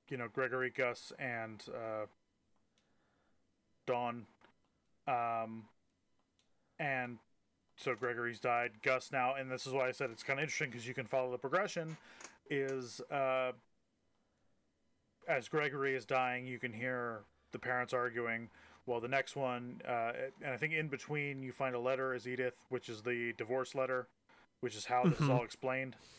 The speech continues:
Speaker 1: Um, it, it's Sam signing the, the divorce or something like that. Um, which, that's how Gregory's is, is framed, is, is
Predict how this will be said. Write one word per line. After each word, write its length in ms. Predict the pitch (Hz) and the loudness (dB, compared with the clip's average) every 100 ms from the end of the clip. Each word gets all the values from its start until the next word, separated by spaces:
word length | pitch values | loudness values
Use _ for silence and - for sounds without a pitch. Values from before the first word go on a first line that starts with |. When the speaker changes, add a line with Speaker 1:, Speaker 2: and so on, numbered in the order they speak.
| - _ _ _ | -20 _ _ _
Speaker 1:
Um, 560 | 131 123 117 110 107 107 _ - | -2 0 2 -2 -4 -12 _ -8
it, 220 | 131 127 | -6 -4
it's 200 | 131 - | -6 -6
Sam 280 | - 135 120 | -2 0 0
signing 380 | 110 131 120 120 | 2 0 0 -6
the, 80 | 107 - - | -10 -14 -6
the 120 | 113 110 | -4 -4
divorce 500 | 110 117 117 110 113 | -4 -2 -2 -4 -8
or 80 | |
something 260 | 104 113 113 | -6 -6 -6
like 160 | 107 - | -6 -4
that. 240 | 107 110 - | -2 -4 -6
Um, 320 | 117 107 107 104 | -6 -6 -8 -8
which, 140 | 139 - | -6 0
that's 220 | 151 143 | 0 2
how 100 | 147 135 | 0 2
Gregory's 500 | 131 135 117 110 113 | 2 2 -2 -4 -6
is, 120 | 104 104 - | -6 -8 -8
is 120 | 123 | -8
framed, 380 | - 117 107 110 | -6 -8 -6 -10
is, 200 | 107 - | -12 -10
is 380 | 127 110 - - | -10 -8 -10 -12